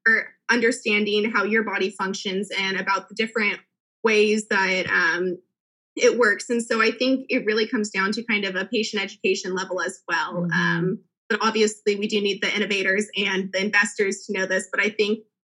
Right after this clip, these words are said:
Speaker 1: going to that square one of this is what the patient or the, the end user needs to know about their own body and how they can really take control of that through these digital tools and solutions that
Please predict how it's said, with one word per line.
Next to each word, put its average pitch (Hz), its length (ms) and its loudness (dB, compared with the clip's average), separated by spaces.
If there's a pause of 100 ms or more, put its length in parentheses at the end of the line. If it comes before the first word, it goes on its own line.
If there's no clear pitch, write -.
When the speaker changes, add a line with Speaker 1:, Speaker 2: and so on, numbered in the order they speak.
(200)
Speaker 1:
going 247 380 4 (100)
to 202 440 4
that 202 180 0
square 208 340 0
one 196 200 0
of 196 220 -2
this 220 200 0
is 220 220 -6 (100)
what 214 260 -2
the - 60 -8
patient 208 560 0
or 190 200 2
the, 185 360 0
the 190 160 -4
end 202 140 -2
user 196 320 -4
needs 180 360 -4
to 175 120 -2
know 170 300 -2
about 175 400 -6
their 185 160 2
own 175 200 -4
body 185 580 -4 (260)
and 196 220 -2
how 185 180 0
they 185 160 0
can 190 180 -4
really 185 260 -2
take - 220 -4
control 214 400 -4
of 214 120 -4
that 185 200 2 (100)
through 214 180 0
these 214 180 -6
digital 190 480 -2
tools 185 340 -4
and 180 100 -8
solutions 180 640 -6
that - 120 -10